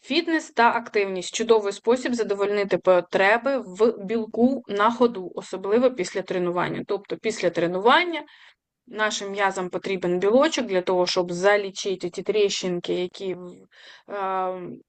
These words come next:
случилися, возниклі, да, виникли в наших м'язах через на-, нашу навантаження. Е, там туди треба додати білочку для того, щоб залатати ці дирочки, щоб не було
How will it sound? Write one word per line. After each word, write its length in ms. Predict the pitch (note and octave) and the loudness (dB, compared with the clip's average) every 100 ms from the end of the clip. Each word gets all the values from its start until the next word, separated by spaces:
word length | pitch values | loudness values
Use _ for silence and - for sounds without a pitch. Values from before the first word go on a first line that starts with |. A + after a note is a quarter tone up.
| _ _ _ _ | _ _ _ _
случилися, 920 | - G3+ - G3 F#3 - F3+ F3 D#3 | -20 -12 -6 -4 -4 -4 -4 -4 -4
возниклі, 720 | F3+ F#3+ G3 G3+ G3 F3+ F3+ F3+ | -6 -6 -4 -4 -4 -6 -10 -8
да, 200 | G#3+ A#3 - - | -8 -8 -12 -20
виникли 500 | F#3+ A3 G#3+ G3 F#3 | -4 -2 -2 -6 -6
в 80 | F#3 | -4
наших 380 | F#3+ F#3 - - | -2 -2 -4 -6
м'язах 520 | G3+ A#3 D4 D4+ D4 | 2 4 4 2 -6
через 440 | - G#3+ G3 F#3+ G3 | -6 -6 -6 -8 -10
на-, 260 | G3 F3+ | -6 -4
нашу 480 | F#3+ G3 F3+ - F3+ | 0 0 0 -4 -4
навантаження. 840 | F#3 F#3 F#3 G#3+ C#4 D#4+ D4+ C4+ B3+ - - - - - | -2 0 0 4 6 6 2 -4 -6 -10 -12 -12 -14 -12
Е, 240 | - F#3+ F#3+ | -4 -2 -2
там 300 | G3 G3+ F#3+ | 2 2 2
туди 280 | A3 G#3+ A3 | 0 2 4
треба 340 | G3+ F#3 F#3 | 4 4 2
додати 420 | F#3 F#3 F3 F3+ | 2 4 2 0
білочку 540 | F3+ G#3 C#4 D#4+ - A#3 | 0 4 4 2 0 -2
для 140 | F#3 | 0
того, 240 | F3 F3+ | 0 0
щоб 280 | F3 - F3+ | 0 -2 -2
залатати 500 | F#3 G3 F#3+ F#3 E3+ | 0 2 4 2 0
ці 140 | - F#3 | -2 0
дирочки, 500 | A#3 C#4+ B3+ - G3+ | 2 2 -2 -6 -6
щоб 320 | - F3 F#3+ | -4 -4 -2
не 100 | F#3+ | -2
було 560 | F#3+ F#3+ F#3+ F#3 F3 | 0 -2 2 4 4